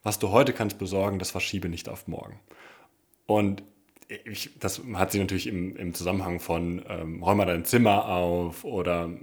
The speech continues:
„Hausaufgaben machen“ oder sowas, ne, als Kind gesagt. Und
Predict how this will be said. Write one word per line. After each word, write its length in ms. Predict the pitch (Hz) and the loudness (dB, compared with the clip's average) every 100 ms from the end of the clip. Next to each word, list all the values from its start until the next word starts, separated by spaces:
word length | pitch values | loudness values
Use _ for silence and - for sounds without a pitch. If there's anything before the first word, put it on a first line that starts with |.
| - | -4
„Hausaufgaben 640 | - 110 104 - 92 90 | 4 6 6 4 2 4
machen“ 320 | 90 - 90 | 0 0 -4
oder 160 | 90 85 | -4 -6
sowas, 320 | 85 82 82 | -6 -6 -6
ne, 80 | 123 | -6
als 180 | 120 - | -6 -4
Kind 220 | 123 143 | -2 -2
gesagt. 320 | 127 143 143 - - - - _ | 0 -2 -4 -12 -18 -20 -20 _
Und 400 | 107 104 107 | 4 6 4